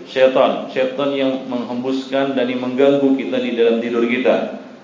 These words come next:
ya, masuk ke dalam diri manusia, sebagaimana mengalirnya ia dalam aliran darah manusia, mengganggu manusia itu. Nah, ini sudah jelas. Ya, ma-, eh, itu berdasarkan beberapa jalur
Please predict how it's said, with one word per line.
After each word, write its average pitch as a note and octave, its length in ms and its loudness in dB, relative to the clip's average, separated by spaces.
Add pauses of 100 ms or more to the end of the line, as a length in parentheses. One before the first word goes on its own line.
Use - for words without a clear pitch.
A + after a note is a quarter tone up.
(100)
ya, F#2 160 -2
masuk B2+ 400 -2
ke - 0 -
dalam B2+ 480 0
diri C#3 240 2
manusia, C3+ 800 0 (240)
sebagaimana B2+ 720 0
mengalirnya C3+ 560 4
ia C3 240 6
dalam C3 400 4
aliran B2 400 0
darah B2 240 4
manusia, A#2 640 -4 (160)
mengganggu B2+ 480 2
manusia A#2+ 480 0
itu. G#2+ 480 -2
Nah, G#2+ 160 -6
ini C3 80 -2
sudah A#2 240 2
jelas. - 560 0 (400)
Ya, A2+ 160 2
ma-, A2 240 0
eh, A2 400 4
itu D3 80 0
berdasarkan C3 880 2
beberapa A#2+ 560 4
jalur C3+ 400 4